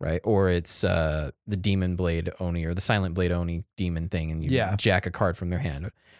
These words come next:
Speaker 1: So this one is, i-, i-, is the only legend that actually can be ninjutsu'd out of the, out of the, um,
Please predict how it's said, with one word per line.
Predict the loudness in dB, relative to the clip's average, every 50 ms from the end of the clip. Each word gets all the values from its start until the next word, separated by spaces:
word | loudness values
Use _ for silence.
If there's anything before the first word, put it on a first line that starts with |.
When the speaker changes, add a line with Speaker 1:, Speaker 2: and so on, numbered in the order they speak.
| -20 _ _ _
Speaker 1:
So | 0 2 4
this | 6 4 4 4 4
one | 4 4 4
is, | 4 4 4 2 2 0 -2 -6 -20 _ -10 -4
i-, | 0 2 2 2 0 -2
i-, | -10 -14 -14 -14 -16 -18 -18 -20 -14 -6
is | -2 -2 0 0 0 0 -2 -4 -4 _ _ _ _ _ _ _ _ _
the | 2 2
only | 4 4 4 4 4
legend | 2 2 0 2 4 4 4 4 4 2 2 2
that | 2 4
actually | 4 2 2 0 -4 -4
can | 0 0 0 2
be | 2 2 2
ninjutsu'd | 2 0 0 0 0 -2 -2 -2 0 0 0 2
out | 2 0
of | -2 -2
the, | -6 -8 -10 -12 _ -8 -6
out | -4 -4 -4
of | -6 -8 -8
the, | -6 -4 -4 -4
um, | -6 -8 -8 -8 -10